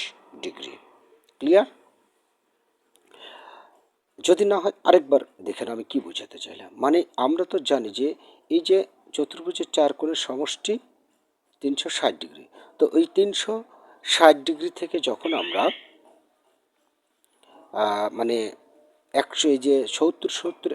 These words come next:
একশো চল্লিশ এটা বাদ দিব, তখন অবশ্যই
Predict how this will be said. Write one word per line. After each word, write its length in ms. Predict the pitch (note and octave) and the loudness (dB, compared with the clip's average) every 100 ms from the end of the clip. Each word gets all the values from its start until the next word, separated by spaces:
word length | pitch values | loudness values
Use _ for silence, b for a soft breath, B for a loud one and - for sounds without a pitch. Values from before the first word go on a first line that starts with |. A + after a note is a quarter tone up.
| E3+ | -2
একশো 220 | E3 - D#3 | -4 -8 -6
চল্লিশ 480 | - D3 B2+ A2+ - - - - _ _ _ _ _ - | 2 2 2 -4 -4 -6 -6 -10 _ _ _ _ _ -4
এটা 140 | C#3 E2+ | -4 2
বাদ 160 | A2+ D3+ - | 8 8 8
দিব, 140 | G2+ - - _ _ _ _ _ _ _ _ _ _ _ _ _ | -6 -10 -16 _ _ _ _ _ _ _ _ _ _ _ _ _
তখন 180 | F3 F#3 E3 _ C3 | 2 2 2 _ 2
অবশ্যই 580 | D#3+ F#3 - - A3+ E3+ | 4 4 2 8 8 8